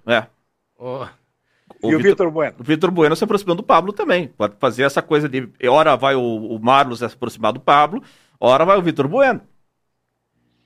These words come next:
Speaker 3: É bom você avisar o Babi e o Kaiser dessas suas
Speaker 2: É, ah, é,
Speaker 3: intenções,
Speaker 2: tem
Speaker 3: viu?
Speaker 2: aquela, como é que o Kaiser vai reagir, Carneiro, quando
Speaker 1: É.
Speaker 2: ele souber que o Pablo, você falou de manhã, quando ele souber que o Pablo vai ser titular?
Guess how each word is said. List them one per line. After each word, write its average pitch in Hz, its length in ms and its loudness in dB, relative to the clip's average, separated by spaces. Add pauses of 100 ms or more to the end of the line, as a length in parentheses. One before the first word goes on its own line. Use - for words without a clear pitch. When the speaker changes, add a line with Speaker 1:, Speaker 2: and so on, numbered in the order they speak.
(500)
Speaker 3:
É 113 120 -16
bom 160 200 0
você 254 120 0
avisar 254 580 2
o 226 140 2
Babi 185 720 -4
e 262 60 -4
o 262 60 -6
Kaiser 226 480 0
dessas 233 380 -6
suas 233 220 -2
Speaker 2:
É, 151 120 -4
ah, 180 160 0
é, 202 160 2
Speaker 3:
intenções, 214 160 -4
Speaker 2:
tem 190 180 0
Speaker 3:
viu? 220 40 2
Speaker 2:
aquela, 220 320 0
como 196 160 -4
é 226 80 2
que 247 60 0
o 226 120 0
Kaiser 220 320 2
vai 196 140 2
reagir, 175 460 0
Carneiro, 156 360 0
quando 175 200 -4
Speaker 1:
É. - 20 -2
Speaker 2:
ele 165 100 -2
souber 170 420 0
que - 80 -8
o 151 60 -4
Pablo, 135 500 -2
você 147 140 -10
falou 175 260 -2
de 151 120 -6
manhã, 151 260 0
quando 147 160 -8
ele 143 120 -6
souber 143 300 -4
que - 80 -14
o 131 40 -8
Pablo 139 320 -4
vai 123 120 -4
ser 135 160 -8
titular? 147 560 -2